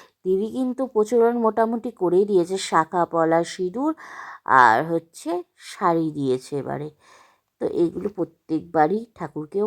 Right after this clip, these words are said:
পরায়, ঠাকুরকে সাজাতে ভালো লাগে তাই জন্য। তো আমরা সবাই কিন্তু উপোস করেছি, ছোট্ট বাচ্চাও কিন্তু, এবার কিন্তু ছোট্ট একটা বাচ্চাও করেছে, মানে দিদির ননদে,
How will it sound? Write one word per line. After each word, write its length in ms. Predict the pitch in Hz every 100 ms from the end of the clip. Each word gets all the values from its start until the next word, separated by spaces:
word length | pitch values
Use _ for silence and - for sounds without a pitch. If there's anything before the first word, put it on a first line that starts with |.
| 208
পরায়, 360 | 131 135 - - _ _ _ _ _ _ _ _ _ _ _ _ _
ঠাকুরকে 400 | - 180 220 220 254
সাজাতে 500 | - 269 262 262 269
ভালো 260 | 247 233 226
লাগে 240 | 226 214 254
তাই 280 | - 156 151 151
জন্য। 260 | 147 151 151 - _ _ _ -
তো 40 | 208
আমরা 300 | 175 170 185 - -
সবাই 300 | 170 175 180
কিন্তু 260 | 196 202 202
উপোস 240 | 185 190 185 -
করেছি, 280 | 175 160 175
ছোট্ট 340 | - 165 - 214 185
বাচ্চাও 480 | 139 139 - 175
কিন্তু, 300 | 170 190 185 196 - - _ -
এবার 220 | 156 170 175
কিন্তু 280 | 185 185 190 -
ছোট্ট 200 | 151 -
একটা 240 | 165 175 151
বাচ্চাও 480 | 139 139 - 147 143
করেছে, 300 | 135 135 214
মানে 180 | 240 254
দিদির 300 | 214 196 190
ননদে, 520 | 170 147 143 135 139